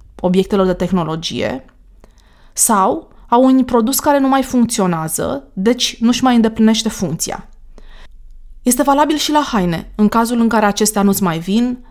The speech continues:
te strâng, s-au agățat sau s-au pătat iremediabil. Învechirea psihologică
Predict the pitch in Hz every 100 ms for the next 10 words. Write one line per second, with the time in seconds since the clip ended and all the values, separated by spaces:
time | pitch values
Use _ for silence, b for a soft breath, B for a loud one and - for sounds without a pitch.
0 | b 190 190 - 185 214 240 - - b
1 | b b b b - 214 202 202 208 -
2 | 196 190 190 - 208 208 196 185 185 180
3 | 180 185 190 208 185 180 175 165 117 98
4 | 90 - _ b b b b b b -
5 | 214 220 311 415 427 285 214 185 165 156
6 | 151 170 175 285 302